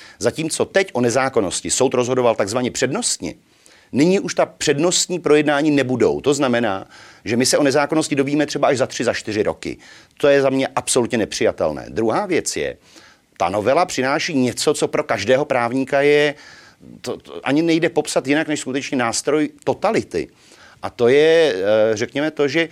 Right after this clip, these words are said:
vaše základní lidské právo na svobodu pohybu a pobytu může být, eh, vlastně odstraněno formou S M S zprávy. Bez jakéhokoliv správního rozhodování, bez jakéhokoliv, eh, bez jakékoliv možnosti se odvolat proti tomu.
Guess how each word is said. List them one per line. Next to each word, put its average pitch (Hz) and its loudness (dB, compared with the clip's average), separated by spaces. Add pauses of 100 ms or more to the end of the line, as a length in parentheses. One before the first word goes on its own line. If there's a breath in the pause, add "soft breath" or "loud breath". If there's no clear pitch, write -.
(380 loud breath)
vaše 110 0
základní 156 0
lidské 151 0
právo 131 -2
na 151 -2
svobodu 135 0
pohybu 110 -2
a - 0
pobytu 101 -2 (420 soft breath)
může 110 0
být, 151 -6
eh, 90 0
vlastně 98 -4
odstraněno 170 0
formou 156 0
S - 0
M 147 2
S 165 -2
zprávy. 80 -4 (480 loud breath)
Bez 110 -4
jakéhokoliv 180 0
správního 127 0
rozhodování, 123 0 (360 loud breath)
bez 117 -2
jakéhokoliv, 175 2 (300 loud breath)
eh, 92 -2
bez 120 0
jakékoliv 156 0
možnosti 127 -2
se 170 2
odvolat 120 2
proti 110 -2
tomu. 76 -6